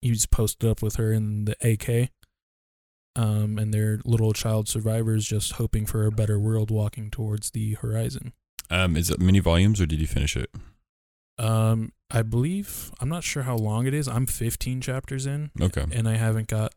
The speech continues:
Speaker 1: like, a big story exposi-, exposition yet. I, I,
Speaker 2: Okay.
Speaker 1: like I said, I'd like to believe it exists later. Um, but as far as I'm, uh, it's, it's just has its, you know, its little parts of maybe they meet a strange man on the road,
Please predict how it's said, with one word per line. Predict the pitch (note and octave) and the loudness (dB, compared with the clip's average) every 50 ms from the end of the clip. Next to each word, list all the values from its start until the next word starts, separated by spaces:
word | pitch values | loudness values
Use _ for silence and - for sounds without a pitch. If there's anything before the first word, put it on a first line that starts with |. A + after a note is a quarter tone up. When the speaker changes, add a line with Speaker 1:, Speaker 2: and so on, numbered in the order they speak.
| - | -2
Speaker 1:
like, | B2 A#2 A2 - | -2 -2 -2 -2
a | G#2+ G#2 G#2 | -2 -4 -4
big | G#2+ G#2+ A2 G#2+ G#2 G#2 - | -4 -2 -2 -2 -2 -2 -4
story | - - - G#2+ G#2+ G#2+ A2 A2 A2+ A2+ A2+ A2+ A2+ - _ _ _ _ _ _ - | -6 -4 -2 -2 0 0 2 2 2 0 0 -2 -4 -8 _ _ _ _ _ _ -8
exposi-, | B2 A#2+ - - - A#2+ A#2 A#2 A#2+ B2 A#2 - - - _ - | -6 -4 -4 -2 0 0 0 0 0 0 0 -2 -2 -4 _ -2
exposition | B2 A#2+ - - - A2 A2+ A#2 - - B2+ B2 | -2 -2 -2 -2 -4 -4 -4 -4 -6 -6 -6 -4
yet. | B2+ C3 C3+ - - | -4 -4 -6 -8 -6
I, | - A#2 | -6 -4
I, | |
Speaker 2:
Okay. | A2+ - - - A#2+ A2+ - - - D#2 - - | 0 0 2 2 2 0 -2 -4 -6 -6 -4 -4
Speaker 1:
like | A#2+ A2+ | -2 -2
I | G#2+ | 0
said, | - A2+ G#2+ | 0 -2 -2
I'd | G#2+ | 0
like | A2+ A2+ - | 0 -2 -2
to | - A2+ | -2 -2
believe | G#2 A2+ A2 A2 G#2+ A2 | 0 0 0 0 0 -2
it | A2 A2+ | -2 -4
exists | A2 G#2+ G#2+ G#2+ G#2 G#2+ A2 - - - - - - - - | -4 -4 -2 -2 0 2 2 2 0 0 -4 -8 -8 -6 -4
later. | - G#2+ G#2+ G#2 A2 A#2 B2 B2+ - _ _ _ _ _ _ _ _ _ _ _ _ _ _ _ _ _ _ _ - | -2 -2 0 0 0 0 -2 -2 -6 _ _ _ _ _ _ _ _ _ _ _ _ _ _ _ _ _ _ _ -2
Um, | A2 A2 G#2+ G#2 G#2 G#2 G2+ G2+ G2+ G2+ G2+ - _ _ _ - | 0 2 2 2 2 2 2 0 -2 -4 -6 -8 _ _ _ -4
but | - G#2+ | 0 0
as | G#2+ G#2+ - | 2 2 2
far | - A#2+ A#2 A#2 | 2 2 2 2
as | A2+ G#2+ A2 | 2 2 0
I'm, | A2 A2 A2 A2 A2 A2 A2 A2 - - _ _ _ - | 0 -2 0 0 0 -2 -2 -4 -8 -12 _ _ _ -8
uh, | - A#2 G#2+ G#2+ G#2+ - - | -6 -4 -4 -4 -4 -6 -6
it's, | A#2 A2 - - - | -8 -8 -6 -6 -6
it's | B2+ B2 A#2+ - | -4 -2 -2 -2
just | - - C3 A#2+ - - | -2 0 2 2 2 2
has | - A#2 A#2 A2 | 0 0 0 -2
its, | A2 G#2+ - - A2 | -2 -2 -2 -2 -2
you | A2 | -2
know, | G#2+ G#2 G#2+ A2 - _ - - | -2 -2 -2 -4 -6 _ -14 -14
its | - - - | -10 -6 -2
little | A#2 A2 G#2+ A2 | -2 0 0 0
parts | - - - A2+ A2 G#2+ - - | 0 0 0 0 -2 -2 -4 -4
of | - A2 A2 G#2+ G#2+ A2 - - - _ _ _ _ _ _ - | -4 -2 -2 -2 -4 -6 -8 -14 -20 _ _ _ _ _ _ -8
maybe | A2+ A2 A2+ A2+ A2+ A2 | -4 -2 0 0 0 0
they | A2+ A2+ A2+ | -2 -2 -2
meet | A2+ A2+ A2 | -2 0 0
a | A2 | 0
strange | G#2+ - - - A#2 A2+ A2+ A2 G#2+ | -2 -2 -4 -4 -2 -2 -2 -2 -2
man | A2+ A2+ A#2 A#2 A#2 A2+ | -2 0 0 0 0 0
on | A2+ A2+ | -2 -2
the | A2+ A2 | 0 0
road, | A2+ A2+ A2+ A2+ A2+ A2+ A2+ A2+ A2+ A2+ A2+ | 0 2 2 2 2 2 2 2 2 0 -2